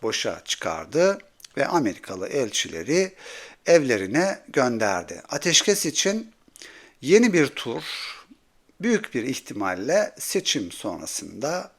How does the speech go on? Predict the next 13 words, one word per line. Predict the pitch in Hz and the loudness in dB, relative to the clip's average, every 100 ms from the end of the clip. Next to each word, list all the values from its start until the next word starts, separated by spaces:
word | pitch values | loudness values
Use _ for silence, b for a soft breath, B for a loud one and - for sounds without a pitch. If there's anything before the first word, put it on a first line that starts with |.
| _ - | _ 2
olacak. | 160 120 104 - - - - | 4 4 2 -2 -6 -16 -12
Yani | 123 92 - | -10 -8 -8
Amerika'daki | - 104 - - 92 - - | -6 -6 -8 -10 -10 -6 -4
seçimleri | 131 - - - 139 | -2 -4 -6 -8 -2
bekleyecekler. | 160 135 - 117 113 104 95 80 - - _ _ _ _ _ _ _ _ B B B B B | 2 2 0 -2 -4 -6 -10 -12 -14 -18 _ _ _ _ _ _ _ _ B B B B B
İsrail | - 185 - 190 | -2 0 6 6
Hayom | 185 165 185 185 147 - _ | 8 8 10 10 8 0 _
gazetesinden | - 131 127 151 139 - 110 98 107 147 185 - - | 0 2 2 2 2 2 0 0 2 2 0 -8 -16
Yoav | 143 131 139 127 117 | -6 4 8 8 6
Limor'a | 120 165 156 90 80 | 0 2 2 2 -2
göre | 87 113 113 156 175 | -2 0 2 0 -2
İsrail'in | - 151 - 110 87 160 | -2 0 0 0 -2 -6
kafasındaki | 175 - 202 185 208 185 151 - | -6 -6 -6 -4 -2 -2 -2 -4